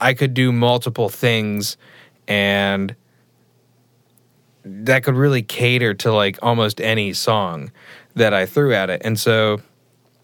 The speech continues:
after I bought the Hilo, which I use for my A to D and D to A, um, and my monitoring, 'cause I was using, like, a really,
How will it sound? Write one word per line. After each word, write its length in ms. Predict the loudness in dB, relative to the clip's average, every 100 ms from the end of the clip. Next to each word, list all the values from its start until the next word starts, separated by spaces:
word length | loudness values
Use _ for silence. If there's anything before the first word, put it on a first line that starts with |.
| _ -4
after 340 | 0 0 2 0
I 60 |
bought 280 | 2 0 0
the 60 | -4
Hilo, 520 | -2 2 2 2 2
which 160 | 2 2
I 60 |
use 240 | 0 0 -2
for 140 | -2
my 160 | -2 0
A 180 | 0 0
to 100 | -2
D 280 | -2 0
and 140 | 0 0
D 160 | 0
to 60 | 0
A, 580 | 0 2 2 0 -2 -6 -12 -20 -20 -18 -18 -20 _ -2
um, 680 | 0 2 0 0 -4 -6 -14 _ -2
and 160 | 0
my 120 | 0
monitoring, 720 | 0 0 0 0 0 -2 -6
'cause 180 | -6 0
I 80 | 2
was 120 | 2
using, 520 | 0 0 0 -2 -4 -8 _ _ _ _ _
like, 220 | -2 -2 -4 _
a 80 | -2
really, 680 | 0 2 2 2 0 -2